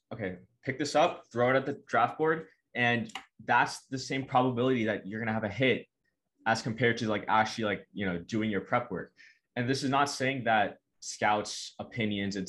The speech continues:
and G M opinions and draft reports are all invalid.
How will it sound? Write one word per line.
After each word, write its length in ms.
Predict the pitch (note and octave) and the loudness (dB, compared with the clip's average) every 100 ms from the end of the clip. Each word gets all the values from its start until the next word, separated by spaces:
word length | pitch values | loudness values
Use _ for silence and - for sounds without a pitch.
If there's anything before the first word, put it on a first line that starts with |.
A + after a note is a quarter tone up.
| - | -8
and 240 | G2 F2+ | -6 -6
G 220 | F2+ A2 | -4 -2
M 120 | G#2+ G2+ | -2 -2
opinions 520 | G2 G#2+ G2+ G2 F#2+ | -6 -6 -4 -4 -4
and 220 | F#2+ F2+ - _ | -6 -8 -12 _
draft 320 | G#2 G2+ - | 0 0 0
reports 380 | F#2+ - F#2+ - | -6 -4 -4 -4
are 40 | |
all 200 | E2 G2 F#2+ | -2 0 0
invalid. 480 | F2+ G#2 G#2+ F2 | 0 2 2 -2